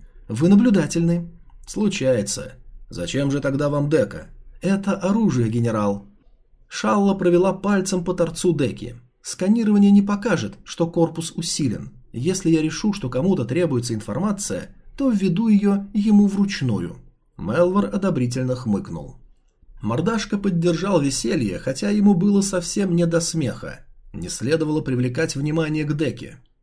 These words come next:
Призраки немало попотели, упаковывая в старый корпус с усиленным краем небольшую современную деку – и оснащая это произведение искусства детонаторами и дополнительными разъемами.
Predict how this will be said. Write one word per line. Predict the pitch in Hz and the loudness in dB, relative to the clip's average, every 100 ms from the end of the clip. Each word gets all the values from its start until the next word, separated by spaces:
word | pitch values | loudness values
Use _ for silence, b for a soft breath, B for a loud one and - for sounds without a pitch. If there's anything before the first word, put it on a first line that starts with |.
| _ - | _ -8
Призраки | 185 214 185 175 170 | -2 0 0 0 2
немало | 165 196 196 175 | 2 2 0 0
попотели, | 165 160 160 196 135 - - _ | 0 -2 -2 -4 -4 -6 -14 _
упаковывая | 113 139 - 165 143 123 | -6 -6 0 2 2 0
в | 110 | -4
старый | - 156 127 95 | -6 -6 -4 -4
корпус | 170 165 120 82 - - - | 0 0 -2 -10 -14 -18 -8
с | 160 | -4
усиленным | 165 202 175 156 123 | -4 -2 0 -2 -4
краем | - 202 - - - - | -4 -2 -2 -6 -12 -4
небольшую | 214 208 190 175 - 214 | 0 2 0 -4 -2 0
современную | 196 180 180 190 190 185 180 | 0 0 0 2 0 0 0
деку – | 175 170 - - - - - | 0 -2 -2 -8 -16 -20 -12
и | 92 | -10
оснащая | - 110 101 - 139 107 | -6 -6 -4 -2 -2 -2
это | - 143 131 | -4 -6 -6
произведение | - 107 104 117 151 127 104 - | -4 -4 -2 -2 0 0 -2 -4
искусства | 98 - 190 - 180 180 175 - - | -10 -4 -4 -4 -2 -2 -2 -10 -8
детонаторами | 117 143 127 180 180 180 185 185 170 - | -4 -2 0 0 0 -2 0 0 -4 -4
и | 202 | 0
дополнительными | 180 175 170 156 151 131 147 143 139 | 2 4 4 4 0 -2 -2 -2 0
разъемами. | 131 123 120 120 92 80 76 | 0 0 0 0 -2 -6 -12